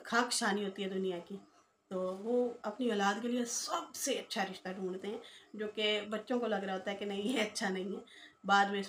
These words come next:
बाद में समझ आती हैं चीज़ों की। तो खैर उन्होंने इशारतन बातें की कुछ और फिर झुमके भी दिखाए और कहा कि अब मैं इनको लॉकर में रखूँगी,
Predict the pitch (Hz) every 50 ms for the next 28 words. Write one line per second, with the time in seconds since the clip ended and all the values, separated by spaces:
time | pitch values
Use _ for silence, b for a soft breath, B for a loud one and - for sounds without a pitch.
0 | - 196 185 202 214 220 240 247 226 220 - 214 196 185 190 190 185 - - 190
1 | 185 180 - 202 185 - 202 180 196 - 202 196 - b b b b b b b
2 | b b - 247 247 294 302 302 277 269 269 269 269 262 262 254 - 247 220 220
3 | 220 220 247 247 247 240 233 - - - 226 208 214 196 196 - 226 226 220 208
4 | 208 208 208 220 202 196 - - - 196 190 185 - 214 196 196 202 202 202 196
5 | 202 196 196 202 196 202 202 - 196 190 190 190 190 196 - 190 190 196 196 220
6 | - - 214 208 214 208 196 196 196 - 196 190 190 - 226 254 294 359 381 370
7 | B B B B B B B B B B 214 208 208 247 269 269 269 - 320 302
8 | 285 254 226 202 190 180 - - - 196 185 180 185 190 233 269